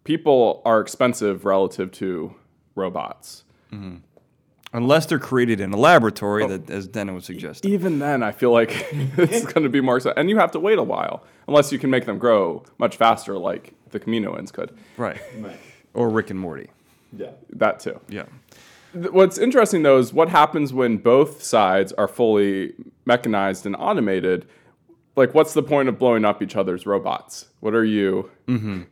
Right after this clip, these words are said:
Speaker 1: what are you proving <laughs> at
Speaker 2: Right.
Speaker 1: that point? And, and then I wonder how warfare evolves from that point. Like, if everyone just has drones to fight their battles, are the battles even worth fighting anymore?
Speaker 2: Mm-hmm.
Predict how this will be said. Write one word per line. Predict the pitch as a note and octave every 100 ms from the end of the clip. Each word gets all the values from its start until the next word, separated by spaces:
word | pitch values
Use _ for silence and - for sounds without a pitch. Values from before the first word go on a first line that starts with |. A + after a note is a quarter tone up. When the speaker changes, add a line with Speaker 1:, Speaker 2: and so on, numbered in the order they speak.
| _
Speaker 1:
what | A#2 A#2+
are | A2+
you | G#2+ F#2+ G2 F#2+ _ _ _
proving | - C#3+ B2+ G2 -
<laughs> | - - _ -
at | B2+
Speaker 2:
Right. | B2
Speaker 1:
that | G2+ -
point? | - F2+ D#2 - _ _ _ _ _ _ _ _ _ _ _ _ _
And, | A#2+ A#2 A#2 A#2 - _ -
and | C3 C3
then | D#3 D#3 C#3+ C3+
I | A2+ B2
wonder | A#2+ B2 A#2 A2+ G#2+ -
how | - B2 A2
warfare | G2+ G#2+ G#2+ A2 G2+
evolves | F#2+ A2+ G2 G2 F#2 - - _
from | A2+ G2
that | A2 -
point. | - F2+ F2+
Like, | F#2 F#2
if | G#2+ F#2+ -
everyone | B2 B2+ A#2+ A2
just | G#2+ G#2
has | F#2+
drones | - A2 A2 G#2+
to | -
fight | - G2
their | -
battles, | A2 D3+ A2 G2 F#2+ - - _ _ _ _ _ _ _
are | A2+
the | G#2
battles | G2 G#2+ G2+ F#2+ F#2+
even | F#2 F#2
worth | -
fighting | - G#2+ D#2+ B1+
anymore? | A1+ G1+ G1+ - _ -
Speaker 2:
Mm-hmm. | A#2+ G#2 G2